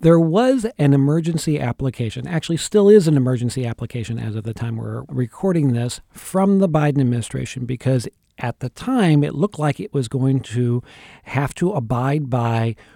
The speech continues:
restrictions on its ability to, uh, have contact with social media companies. There were, uh, some officials at the C D C and the White House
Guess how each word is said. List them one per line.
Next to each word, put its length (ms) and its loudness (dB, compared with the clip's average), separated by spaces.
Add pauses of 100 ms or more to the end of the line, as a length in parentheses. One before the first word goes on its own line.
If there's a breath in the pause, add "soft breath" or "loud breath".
(100 soft breath)
restrictions 760 -2 (100)
on 240 2
its 200 -4
ability 680 -4
to, 520 -2 (500 soft breath)
uh, 180 -6
have 260 -4
contact 520 0
with 120 -2
social 320 -2
media 280 -4
companies. 600 -8
There 100 -10
were, 420 -10
uh, 200 -10
some 260 -8
officials 420 -6
at 140 -10
the 180 -8
C 200 -6
D 100 -6
C 380 6
and 100 4
the 60 2
White 180 2
House 300 4